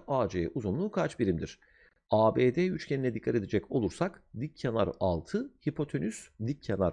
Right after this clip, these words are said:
üç, hipotenüs altı birim olduğundan bu üçgen bir otuz altmış doksan üçgenidir.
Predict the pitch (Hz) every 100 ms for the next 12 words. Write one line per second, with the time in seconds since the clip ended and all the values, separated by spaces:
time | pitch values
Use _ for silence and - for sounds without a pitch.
0 | - - - - 120 120 113 - 90 87
1 | 185 147 95 101 85 76 92 185 220 -
2 | _ - 202 170 - 101 87 165 294 349
3 | - 123 113 - - 165 156 165 143 -
4 | 113 90 - -